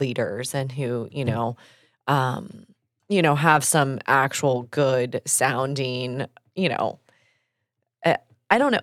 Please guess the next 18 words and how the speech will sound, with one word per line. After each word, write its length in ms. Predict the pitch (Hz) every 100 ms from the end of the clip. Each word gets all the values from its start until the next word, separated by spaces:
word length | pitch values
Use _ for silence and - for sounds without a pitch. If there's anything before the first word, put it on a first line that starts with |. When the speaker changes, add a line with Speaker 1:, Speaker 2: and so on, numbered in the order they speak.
| -
Speaker 1:
answers 600 | 214 220 226 247 262 262
that 340 | 214 175 175
they, 160 | 180 190
you 60 | 196
know, 120 | 165
they've 320 | 180 165 -
been, 260 | 170 156 151
they've 260 | 196 175 160
have, 340 | 165 160 147 - -
you 160 | 156
know, 240 | 131 120 131 -
degrees 720 | 190 175 165 175 208 190 170
and 180 | 160 160
studies 560 | - 185 185 170 156
and 200 | 151 147 139
all 300 | - 156 165
of 100 | 156
these, 260 | 147 151